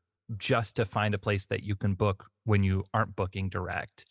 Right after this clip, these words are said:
You know, like, we, we don't wanna name any names, but it, it feels like they just pop up. Like,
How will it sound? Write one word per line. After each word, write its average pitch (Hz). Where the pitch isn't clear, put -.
You 113
know, 104
like, 101
we, 117
we 110
don't 127
wanna 113
name 113
any 104
names, 104
but 107
it, 110
it 104
feels 123
like 107
they 101
just 104
pop 95
up. 98
Like, 98